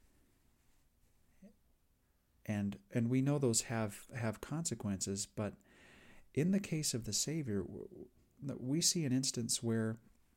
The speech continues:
a man is in the congregation in Nazareth, and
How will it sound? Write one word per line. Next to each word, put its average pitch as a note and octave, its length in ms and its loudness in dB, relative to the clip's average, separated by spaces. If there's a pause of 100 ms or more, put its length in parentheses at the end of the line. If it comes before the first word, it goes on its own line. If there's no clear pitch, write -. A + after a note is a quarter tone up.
(1200)
a B2 100 0
man C3+ 420 2
is A2 140 0
in A2 120 0
the G#2+ 60 -4
congregation A2+ 1000 -2 (420)
in G2+ 420 0
Nazareth, G2+ 640 -4 (960)
and A2+ 340 0